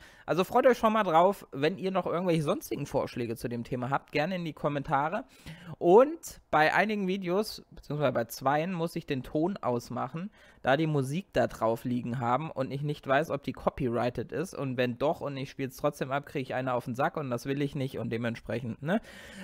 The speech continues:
Ähm, das erste Video ist eigentlich eine, ihr seht schon, die Videos sind teilweise etwas älter, dementsprechend ist die Qualität nicht die geilste.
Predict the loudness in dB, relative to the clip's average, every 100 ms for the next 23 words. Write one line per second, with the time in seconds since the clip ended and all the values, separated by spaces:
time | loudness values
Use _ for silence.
0 | 2 6 6 4 -6 _ _ _ _ _
1 | _ _ 2 2 4 2 2 0 -2 -2
2 | 2 2 2 -4 -4 4 4 4 0 0
3 | 0 -2 -16 -20 _ _ _ _ 4 6
4 | 6 4 4 6 6 6 4 2 -2 -14
5 | _ _ _ _ _ _ _ _ _ _
6 | _ _ _ _ _ _ -2 2 4 4
7 | 4 4 2 -2 0 0 0 0 2 6
8 | 6 4 0 2 2 2 0 2 0 0
9 | -2 0 0 0 -2 -4 0 0 0 0
10 | -2 -2 -6 -2 2 2 2 -4 -4 -4